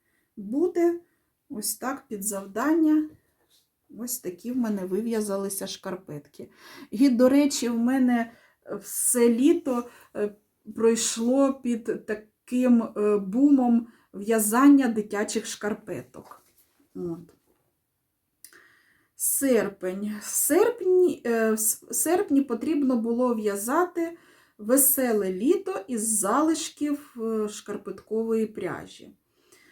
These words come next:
Так. Так як у мене дуже маленьких залишків немає, е, таких як на Scrappy Socks, а були тро-, трішки більші залишки, то я вирішила вив'язати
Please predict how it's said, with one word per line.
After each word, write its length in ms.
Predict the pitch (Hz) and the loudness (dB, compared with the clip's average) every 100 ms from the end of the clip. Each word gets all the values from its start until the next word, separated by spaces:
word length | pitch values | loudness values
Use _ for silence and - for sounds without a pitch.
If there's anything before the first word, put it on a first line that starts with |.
| _ _ _ | _ _ _
Так. 520 | 214 185 143 - - _ _ _ | -6 -6 -8 -14 -20 _ _ _
Так 240 | 302 359 | 0 2
як 200 | 339 - | 0 4
у 60 | 294 | 8
мене 420 | 277 302 302 269 | 8 10 8 8
дуже 420 | 226 277 277 247 | 6 6 6 4
маленьких 840 | 240 247 254 254 240 233 226 220 220 | 2 2 4 4 2 0 -4 -2 -4
залишків 720 | 214 233 220 220 - 226 220 | 0 2 2 0 -4 -2 6
немає, 800 | 269 277 202 190 185 208 285 - - _ | 10 10 8 -2 -4 -4 -4 -6 -20 _
е, 120 | 233 | -8
таких 500 | 226 254 254 285 277 | -4 -6 2 2 2
як 320 | 247 240 - 208 - 220 | 0 -2 -2 -4 -2 2
на 640 | 226 240 240 233 226 226 220 | 2 4 4 2 0 -2 0
Scrappy 460 | - 240 240 240 | 0 2 0 0
Socks, 720 | 240 - 247 233 220 - - - _ - - _ | -2 -2 2 2 0 -2 -4 -6 _ -20 -20 _
а 100 | 214 | -2
були 340 | 214 277 311 | 2 4 4
тро-, 380 | 285 247 269 269 | 4 0 -2 -2
трішки 420 | - 277 277 240 | 2 2 2 -2
більші 520 | 220 208 196 185 233 | -4 -4 -6 -6 -2
залишки, 800 | 233 247 262 285 311 - 339 349 - _ _ _ - | 0 2 4 2 0 -4 -6 -6 -8 _ _ _ -4
то 100 | 262 | -2
я 320 | 240 330 349 | 4 6 6
вирішила 800 | 254 269 320 302 - 254 233 220 | 4 4 4 2 0 -2 0 0
вив'язати 1000 | 208 226 202 202 233 262 302 339 349 | 0 -2 -2 -2 2 2 4 2 0